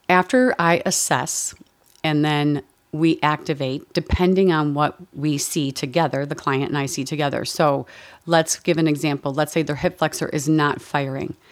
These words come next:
and now they're in their, but, but they're stronger because their left shoulder is taking over for their right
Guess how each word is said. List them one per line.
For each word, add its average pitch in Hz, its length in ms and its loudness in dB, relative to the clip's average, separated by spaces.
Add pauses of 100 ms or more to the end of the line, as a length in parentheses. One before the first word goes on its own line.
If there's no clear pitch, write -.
(400)
and 156 280 4
now 151 260 4
they're 165 220 0
in 143 400 0 (220)
their, 147 380 -2 (100)
but, - 260 -2 (160)
but 151 380 4
they're 151 100 0
stronger 170 920 2 (180)
because 151 540 -2
their 139 420 -4 (260)
left 156 360 0
shoulder 175 500 2
is - 180 -6
taking 147 320 -2
over 139 200 -4
for 139 180 -8
their 135 140 -2
right 135 360 -4